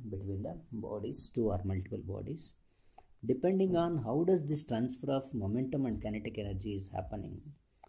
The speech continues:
this collision is of two types. It could be an elastic collision where kinetic energy is conserved as well as momentum is conserved. It could be an inelastic collision where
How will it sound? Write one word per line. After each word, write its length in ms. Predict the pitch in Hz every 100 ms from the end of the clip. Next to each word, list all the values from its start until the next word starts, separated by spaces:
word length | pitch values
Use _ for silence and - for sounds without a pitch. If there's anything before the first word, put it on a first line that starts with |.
| _ -
this 240 | 156 -
collision 480 | - 101 101 120 117
is 180 | 98 98
of 320 | 104 107 131 - - _ _ _ -
two 160 | 180 170
types. 500 | - 87 - - - - - - - _ _ _ _ -
It 160 | 127 -
could 180 | 110
be 160 | 98 104
an 120 | 101 107
elastic 480 | 113 131 - 151 147
collision 500 | 143 135 143 185 185 - - _ _ - - -
where 420 | 107 101 117 170 - - - - - - - - -
kinetic 340 | 113 117 131
energy 380 | 135 135 127 139
is 140 | 139 -
conserved 500 | 139 131 151 160 160
as 120 | 117
well 160 | 117 110
as 240 | 110 110 110
momentum 440 | 98 113 113 120
is 160 | 117 -
conserved. 500 | 113 107 123 127 135 - - - _ _
It 160 | 120 -
could 180 | 117 101
be 100 | 107
an 80 | 113
inelastic 720 | 117 135 147 143 - 147 -
collision 500 | 127 127 135 185 208 - -
where 480 | - 104 107 92 117